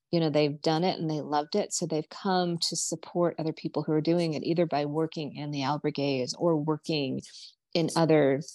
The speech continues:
you know, um, I met this, this, uh, a guy from Philadelphia and a woman from Vancouver who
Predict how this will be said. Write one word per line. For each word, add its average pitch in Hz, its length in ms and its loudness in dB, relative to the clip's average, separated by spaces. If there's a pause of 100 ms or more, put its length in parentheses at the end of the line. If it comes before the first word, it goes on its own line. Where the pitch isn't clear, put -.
(300)
you - 100 0
know, 123 400 0
um, 127 560 -2 (1040)
I 165 80 2
met 165 180 4
this, - 360 0
this, - 400 0 (680)
uh, - 360 -4
a - 100 -4
guy 156 160 2
from 156 180 -4
Philadelphia 175 800 4
and 151 80 -4
a 151 60 -2
woman 160 300 -2
from 147 320 -6
Vancouver 156 760 2
who 160 320 4